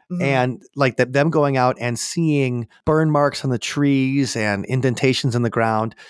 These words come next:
Speaker 2: to all of a sudden missing time and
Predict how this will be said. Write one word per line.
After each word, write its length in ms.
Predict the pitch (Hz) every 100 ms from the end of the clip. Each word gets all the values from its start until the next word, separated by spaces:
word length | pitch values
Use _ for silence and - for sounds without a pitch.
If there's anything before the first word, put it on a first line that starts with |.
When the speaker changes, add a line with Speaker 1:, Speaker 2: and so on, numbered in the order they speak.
| -
Speaker 2:
to 540 | - 196 190 180 165 139 - - -
all 220 | 156 175
of 80 | 151
a 20 |
sudden 580 | - 170 147 135 123 113 - _ -
missing 460 | 156 175 - 170 151
time 500 | - 147 139 135 127
and 140 | 113